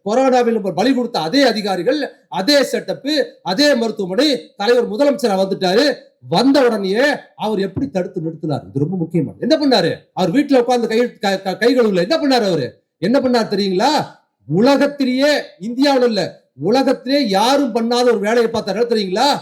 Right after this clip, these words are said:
கொரோனாவில் பாதிக்கப்பட்ட மக்கள் ட்ரீட்மெண்ட் எடுக்கிற மருத்துவமனைக்கு உள்ளாரையே முதலமைச்சர் தளபதி உள்ள போய் தன் உயிரை படை வைத்து பார்த்தாரா இல்லையாங்க?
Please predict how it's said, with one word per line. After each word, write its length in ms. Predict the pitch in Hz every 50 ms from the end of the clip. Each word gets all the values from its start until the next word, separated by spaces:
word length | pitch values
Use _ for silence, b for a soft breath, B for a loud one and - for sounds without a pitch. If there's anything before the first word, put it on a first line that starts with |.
| - _ _ _ _ _ -
கொரோனாவில் 680 | 190 208 247 269 277 285 269 269 262 254 247 247 240 196 151
பாதிக்கப்பட்ட 760 | 135 165 196 240 269 254 277 - - 240 233 226 214 - 208 185
மக்கள் 600 | 175 196 - - - - 269 302 285 220 - -
ட்ரீட்மெண்ட் 480 | 240 269 302 - - - 269 247 214
எடுக்கிற 280 | 240 226 - 214 190 175
மருத்துவமனைக்கு 840 | 170 196 277 302 - - - 269 226 233 220 220 214 - 226 214
உள்ளாரையே 480 | 220 240 226 226 233 262 294 330 311 247 - - - _ _ - 156
முதலமைச்சர் 600 | 196 240 269 262 262 262 247 - 247 233 - -
தளபதி 640 | 214 233 269 277 277 269 254 233 190 - - _ _ -
உள்ள 460 | 170 220 269 269 277 285 294 294 277
போய் 200 | 285 285 262 269
தன் 160 | 269 247 233
உயிரை 360 | 226 247 269 294 302 294 277
படை 400 | - - - 226 247 294 320 320
வைத்து 240 | 302 294 285 277 269
பார்த்தாரா 340 | - - 247 240 247 247 277
இல்லையாங்க? 340 | 285 254 247 247 240 247